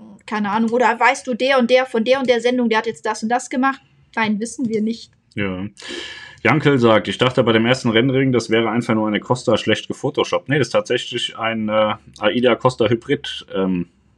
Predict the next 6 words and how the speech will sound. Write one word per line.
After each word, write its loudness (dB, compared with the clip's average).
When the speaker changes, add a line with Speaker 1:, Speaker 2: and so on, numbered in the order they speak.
Speaker 2:
Schiffsmodell. -6
Berthold 4
Weber 4
sagt, 2
"Guten -2
Abend." 0